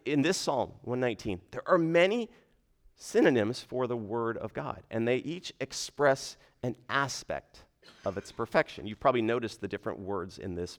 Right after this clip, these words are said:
passage. The word word, right in this verse, is commandments. Commandments means doing what you're told. God has authority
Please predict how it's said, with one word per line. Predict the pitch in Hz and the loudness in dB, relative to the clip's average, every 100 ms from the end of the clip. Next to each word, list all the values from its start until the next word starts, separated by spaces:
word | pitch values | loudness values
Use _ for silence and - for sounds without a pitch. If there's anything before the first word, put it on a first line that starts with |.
| _ - | _ -10
passage. | 160 165 151 - - - - _ - | -8 -8 -10 -14 -20 -20 -20 _ -2
The | 127 | 2
word | 147 208 240 | 8 8 8
word, | 180 185 165 127 170 330 _ _ _ _ _ _ _ _ _ _ _ - | 6 8 8 6 2 -2 _ _ _ _ _ _ _ _ _ _ _ 2
right | 127 120 | 4 4
in | 113 | 2
this | 113 143 | 2 0
verse, | 92 85 - - - _ _ _ - | -4 -6 -6 -14 -20 _ _ _ -14
is | 107 - | -14 -10
commandments. | 131 143 131 - - - - _ _ _ _ _ _ _ _ _ _ _ _ _ - | -8 -4 -4 -6 -16 -20 -20 _ _ _ _ _ _ _ _ _ _ _ _ _ -10
Commandments | 131 143 190 160 131 117 | -2 4 4 4 0 0
means | 117 117 131 - _ _ _ _ _ _ _ | 0 0 -2 -10 _ _ _ _ _ _ _
doing | 98 98 | -6 -2
what | 98 92 | -4 -6
you're | - | -8
told. | - - - _ _ _ _ _ _ _ _ _ _ _ _ _ _ | -12 -14 -18 _ _ _ _ _ _ _ _ _ _ _ _ _ _
God | 98 95 117 | 0 2 4
has | 170 | 2
authority | 185 - 123 98 92 - | 0 0 0 0 -4 -8